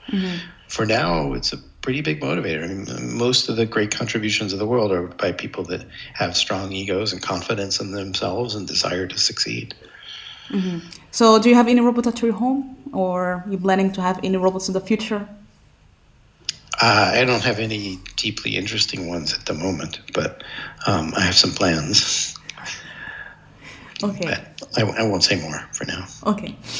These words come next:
Speaker 1: So in the next one hundred years, what's something you wish for the humanity in one hundred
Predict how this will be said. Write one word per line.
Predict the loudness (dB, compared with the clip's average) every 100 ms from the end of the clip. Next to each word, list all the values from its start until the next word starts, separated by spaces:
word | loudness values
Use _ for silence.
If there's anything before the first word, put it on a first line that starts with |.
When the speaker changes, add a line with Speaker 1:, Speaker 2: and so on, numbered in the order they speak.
| -8 -4
Speaker 1:
So | 8 10
in | 12
the | 12
next | 10 8
one | 6 6
hundred | 6 6
years, | 6 6 6
what's | 6 2 2
something | 0 4 4 6 4 4
you | 4
wish | 4 4
for | 4 4
the | 4
humanity | 4 6 6 4 -2 -4 -6 -12 -16 -6
in | 2
one | 4 4
hundred | 2 0